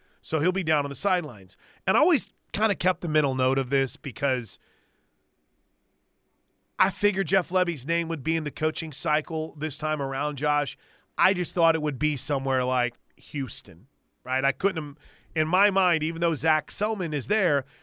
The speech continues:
I didn't know that his first gig would be an S E C gig, which is awesome, right? That, that's big time. But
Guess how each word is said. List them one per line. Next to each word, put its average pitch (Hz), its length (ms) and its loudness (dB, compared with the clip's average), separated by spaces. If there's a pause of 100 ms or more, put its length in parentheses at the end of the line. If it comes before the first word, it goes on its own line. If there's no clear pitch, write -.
(340)
I 175 160 8
didn't 208 280 0
know 165 560 4 (320)
that 151 200 6
his 165 160 4
first 135 360 0
gig 143 220 2
would 131 120 -2
be 135 120 0
an 127 60 -2
S 123 220 -2
E 131 80 -6
C 120 260 -6
gig, 98 220 -12
which 180 220 -2
is 180 240 -4 (440)
awesome, 196 440 2
right? 135 240 -2
That, 156 180 -4
that's 160 220 -2
big 220 200 -2
time. - 220 -16 (1000)
But 165 360 2